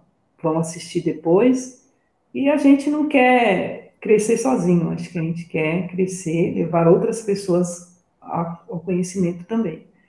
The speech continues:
E essa é uma forma, né? Compartilhar é muito mais que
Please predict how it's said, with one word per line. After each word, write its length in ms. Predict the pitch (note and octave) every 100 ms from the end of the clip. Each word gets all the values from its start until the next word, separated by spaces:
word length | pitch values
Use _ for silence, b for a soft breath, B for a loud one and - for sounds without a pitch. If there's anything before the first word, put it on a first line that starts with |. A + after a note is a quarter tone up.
| _ _ _ _
E 100 | C4+
essa 280 | A#3 B3 C#4
é 80 | C4+
uma 240 | C#4 E4+
forma, 460 | - C4+ A#3+ G#3+ F#3
né? 360 | F#3+ B3 - - _ _ _ _ _
Compartilhar 720 | - F#3+ F#3 G3 G3 G3 F#3
é 40 | G3+
muito 240 | A3+ A#3+
mais 300 | G#3 F#3+ G#3+
que 500 | - A3+ F#3 - -